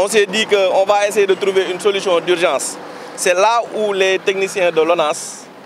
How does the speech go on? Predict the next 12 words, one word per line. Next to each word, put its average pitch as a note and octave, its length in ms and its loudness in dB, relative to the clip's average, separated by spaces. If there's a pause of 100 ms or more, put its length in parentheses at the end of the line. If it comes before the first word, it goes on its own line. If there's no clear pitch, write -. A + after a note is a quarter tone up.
(140)
et F3+ 160 2
les E3+ 200 2
commandants, F3 680 0 (140)
euh, C#3+ 300 0
du C3+ 160 -10
sapeur-pompier, D#3 720 -2 (680)
ils F#3+ 140 -6
nous G#3+ 180 -2
ont F#3+ 340 0
expliqué F#3+ 600 -2
que, D#3+ 200 -2 (600)
bon, D3 220 0